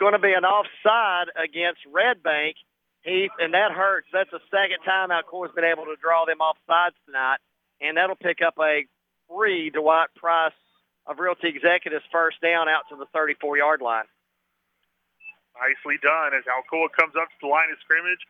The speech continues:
Speaker 2: Buckle in the shotgun formation. Looks like he's got Elijah Cannon to his left, trips to the left for Alcoa, and a single wide receiver to the right.
Speaker 1: And it's gonna be Buckles. They're just gonna live on that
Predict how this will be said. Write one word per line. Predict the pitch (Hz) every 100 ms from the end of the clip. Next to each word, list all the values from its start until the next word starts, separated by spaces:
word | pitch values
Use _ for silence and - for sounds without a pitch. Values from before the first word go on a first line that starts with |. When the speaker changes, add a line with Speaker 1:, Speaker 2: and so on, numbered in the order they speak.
| _ _ _
Speaker 2:
Buckle | 151 190 202 170
in |
the | 147
shotgun | - 165 170 160
formation. | 156 151 143 180 - 151
Looks | 175 -
like | 170
he's | 160
got | 160 156
Elijah | 143 151 196 170 -
Cannon | - 233 214 139 _ _ _ _
to | 160
his | 147 139
left, | 147 180 - -
trips | - 233 240 _
to | 185
the |
left | 170 175 170
for | 180
Alcoa, | 160 - 175 196
and | 170
a | 143 214
single | 208
wide | 160 156
receiver | 156 165 160
to | 170
the | 170
right. | 156 127 _ _ _ _ _ -
Speaker 1:
And | 151
it's | -
gonna | 180
be | 170
Buckles. | 175 226 190 165
They're | 170 208
just | 220
gonna | 202 175
live | 165 208 208
on | 175
that | 165